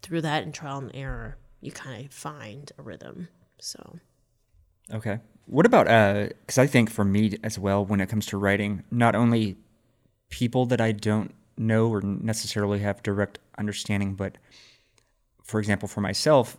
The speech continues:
Speaker 2: like, writing a female character, I'm, I'm sort of lost, uh, to a degree because I don't, you know what I mean? I'm so kind of immersed in my own headspace that it's hard to, like, figure out the counterpoint or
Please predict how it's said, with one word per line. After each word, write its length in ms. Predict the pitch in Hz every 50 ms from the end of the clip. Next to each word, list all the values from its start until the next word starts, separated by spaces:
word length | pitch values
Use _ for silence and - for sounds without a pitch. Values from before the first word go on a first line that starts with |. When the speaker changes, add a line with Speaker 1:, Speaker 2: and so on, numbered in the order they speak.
| - - 87
Speaker 2:
like, 240 | 110 104 101 98 -
writing 260 | 113 120 135 165 156
a 40 | 120
female 520 | - - - - - 117 131 139 143 143 143
character, 640 | 139 - 151 147 151 151 - 156 156 156 147 - - _ _ _ _ _ _ _ _ _ _
I'm, 260 | 117 117 117 110 110 -
I'm 160 | 113 113 110
sort 220 | 107 - 127 117
of 120 | 113 92 95
lost, 580 | 95 95 95 98 113 - - - - - - - -
uh, 100 | - - -
to 140 | - - 143
a 40 | 135
degree 300 | 123 110 113 113 117 123
because 320 | 110 - 107 110 98 98
I 80 | 101 98
don't, 420 | 101 - 113 113 110 107 95 - - - _ _ _ - - - - _ _
you 80 | - 113
know 100 | 110 113
what 60 | 107
I 40 | 107
mean? 100 | 110 107
I'm 80 | 107 107
so 180 | - - 113
kind 200 | 110 - 113 101
of 60 | 98
immersed 420 | 101 98 98 104 101 98 - - -
in 80 | 101
my 200 | 98 95 95 95 98
own 220 | 98 98 101 101 101
headspace 640 | - 113 104 - - - - 101 98 98 101 - -
that 140 | - 107 104
it's 120 | - -
hard 300 | 107 107 101 101 98 95
to, 180 | - - 98 98
like, 300 | 98 92 - - - - _ _ _
figure 340 | - - - 110 110 107 101
out 180 | 98 98 - -
the 60 | -
counterpoint 720 | - - - 98 98 101 101 98 - - 113 110 104 98 -
or 360 | 107 107 104 104 98 104 104